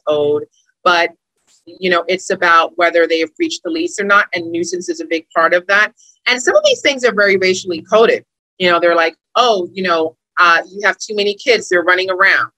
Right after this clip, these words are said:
Um, and I personally don't feel like a lot of these cases would come up, especially in the same fashion, if the tenant was white. Uh, I had a case that involved domestic violence.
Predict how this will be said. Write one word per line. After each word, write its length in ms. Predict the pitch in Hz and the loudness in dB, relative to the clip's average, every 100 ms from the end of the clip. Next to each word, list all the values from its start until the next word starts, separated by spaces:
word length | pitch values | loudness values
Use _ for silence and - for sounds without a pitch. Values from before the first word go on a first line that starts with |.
| _ _ - | _ _ -2
Um, 500 | 160 156 151 147 147 _ _ _ _ | 0 2 0 -2 -12 _ _ _ _
and 340 | 190 190 190 180 - | 0 2 2 2 2
I 180 | 208 214 - | 2 0 -4
personally 320 | 240 - 226 | -6 -6 -4
don't 180 | 202 185 | -4 -4
feel 220 | 208 190 | -2 0
like 180 | 180 170 | 0 -2
a 40 | 175 | 0
lot 200 | 170 170 | 2 2
of 60 | |
these 180 | 165 160 | -2 -12
cases 380 | - - - 156 | -12 -12 -12 -12
would 100 | 165 - | -14 -6
come 220 | 180 165 - | -4 -4 2
up, 260 | 160 185 _ _ _ _ _ | 2 2 _ _ _ _ _
especially 520 | 170 175 196 180 202 180 | -6 -2 -2 -4 -4 -6
in 80 | |
the 60 | 170 | -6
same 300 | 165 170 160 | -4 -4 -4
fashion, 600 | 165 160 165 - 202 202 _ _ _ | -2 0 0 -4 -6 -6 _ _ _
if 220 | 214 214 214 | -2 0 -2
the 100 | 202 | -10
tenant 400 | - 180 165 - _ _ - | -4 -2 -2 -6 _ _ -12
was 120 | 156 | -12
white. 480 | 151 156 160 220 - _ _ _ _ _ 185 | -4 0 2 0 -2 _ _ _ _ _ -4
Uh, 260 | 170 165 160 175 | 0 2 2 0
I 140 | 180 202 | -2 0
had 440 | 202 190 185 180 - _ _ - | 0 2 2 0 -6 _ _ -4
a 300 | 185 175 175 _ 214 | 0 2 0 _ -6
case 300 | 196 196 - | -6 -6 -4
that 220 | 180 - | -2 -2
involved 440 | 180 165 170 165 165 | -6 0 2 2 -2
domestic 440 | 170 170 - 180 - | -4 -4 -4 -6 2
violence. 640 | 165 185 233 302 - | 2 2 -4 -8 -14